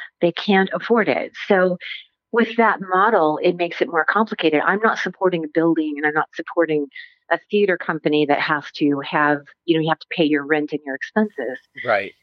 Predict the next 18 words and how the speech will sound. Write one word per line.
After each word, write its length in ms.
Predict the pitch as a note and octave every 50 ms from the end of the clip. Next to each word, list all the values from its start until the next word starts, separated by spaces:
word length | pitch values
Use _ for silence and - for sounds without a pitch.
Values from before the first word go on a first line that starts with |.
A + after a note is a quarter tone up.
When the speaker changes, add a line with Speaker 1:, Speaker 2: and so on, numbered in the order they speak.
| _ _ _
Speaker 1:
So 520 | - - - A3+ G#3 G3 G3+ G3 F#3+ G3 F#3+ - - - - - _ _ _ _
that's 460 | G#3 E3+ G3+ G3+ G3+ G#3 G#3+ G#3+ - -
what's 220 | G3 - - -
different. 500 | G3+ G3+ G3+ - - D#3+ D3+ C#3+ C3+ -
And 200 | - D#3+ D#3 D#3+
when 100 | E3+ F3
you 100 | F3 E3+ E3+
have 240 | - F3+ D#3 D#3 D#3+
that 180 | E3+ - -
situation, 720 | - G3+ E3+ - - D3 D3 C#3+ C#3+ - - D3+ C#3 C#3+ - _ _ _ _ _ _ _ _ _
there's 180 | F#3+ E3+ E3+
more 280 | F#3 F3+ F3+ F#3 F#3 F#3
freedom 380 | - - - F3+ E3+ E3 D#3+ D3+
to 100 | E3+ D3
be 80 | C#3+
able 160 | C#3 C#3 C#3
to 80 | - C3+
pay 260 | - - D3 C#3 C#3+